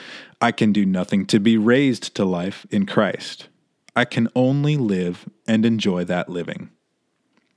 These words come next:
You can do nothing apart from the one, John fifteen five, who can do only what he sees the Father doing, John five nineteen. If this one, who can only do what he sees the Father doing,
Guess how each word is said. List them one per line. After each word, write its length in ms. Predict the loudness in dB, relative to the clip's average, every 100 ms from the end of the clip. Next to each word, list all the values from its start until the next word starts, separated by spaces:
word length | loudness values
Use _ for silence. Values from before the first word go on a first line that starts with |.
| _ _ _ _ _ -8 2
You 160 | 2
can 260 | 4 4 4
do 160 | 4
nothing 580 | 4 2 2 2 0 2
apart 440 | -2 -2 0 0 2
from 220 | 0 4
the 100 | 2
one, 440 | 2 0 -2 -6 -10 -8
John 260 | -4 -2 -4
fifteen 420 | -6 -6 -8 -6
five, 440 | -6 -4 -4 -6 _
who 160 | 2 2
can 280 | 4 2 4
do 260 | 4 4 2
only 320 | 2 4 2
what 240 | 4 2
he 120 | 2
sees 360 | 0 0 0 4
the 120 | 2
Father 400 | 4 4 4 2
doing, 400 | 0 -4 -6 -12 _ _ -2
John 300 | 2 2 0
five 300 | 0 -2 -2
nineteen. 680 | -4 -4 -2 0 0 -4 _ _ _ _ _ _ -20 -20 -20 -20 _
If 200 | -2 0
this 260 | 4 4 4
one, 460 | 2 2 2 -4 -14 _ _ _ 2
who 140 | 4
can 180 | 4 0
only 320 | 2 2 2
do 240 | 4 2 4
what 160 | 2
he 80 | 2
sees 380 | 0 2 2 2
the 80 | -2
Father 360 | 2 2 2
doing, 460 | 0 -2 -4 -6